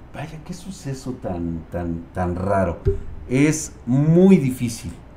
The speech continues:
que vuelva a pasar algo así con alguien. Pero de que se da, se da. Y pues bueno, mi queridísimo Diego, pásanos a último de esta noche.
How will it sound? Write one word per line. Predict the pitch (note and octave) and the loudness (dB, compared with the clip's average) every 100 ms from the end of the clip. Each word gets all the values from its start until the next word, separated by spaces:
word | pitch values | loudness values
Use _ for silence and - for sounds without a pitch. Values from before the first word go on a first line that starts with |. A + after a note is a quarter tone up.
| - - - - | -18 -18 -16 -6
que | A2+ | -2
vuelva | G#2+ B2 B2+ B2 A2 | 0 2 4 4 0
a | G2 | 0
pasar | G2 - G#2 G2+ - | -2 0 0 0 -4
algo | G#2 G#2+ G2 F#2+ | 0 0 0 -4
así | - F#2+ | -4 -10
con | - F2 | -10 -8
alguien. | E2 D#2+ D2+ - - - - - - - - | -6 -8 -12 -18 -18 -18 -20 -20 -20 -20 -12
Pero | G2 G2 F#2 | -4 -2 -2
de | F#2 | -4
que | F#2 | -8
se | E2+ F2+ | -10 -6
da, | F2 B2 - | -4 -4 -6
se | - F#2 | -10 -8
da. | E2+ D#2+ - | -8 -10 -12
Y | G2 | -8
pues | B2 B2+ | -2 2
bueno, | B3+ C4 G3 - - - - | 4 4 0 -10 -20 -12 -2
mi | C#3+ | 2
queridísimo | E3 A3+ G3 F#3+ | 4 2 2 4
Diego, | F3 G3+ G3 - | 4 4 0 2
pásanos | F#3+ F#3+ G3 F3 E3 | 2 4 4 4 4
a | C#3+ | 4
último | E3 F#3+ F#3 D#3+ | 4 0 0 -2
de | C3+ E3+ | -2 -2
esta | F3 C#3+ | -2 0
noche. | D3+ F#3 F3+ E3+ F3+ | 2 2 2 0 0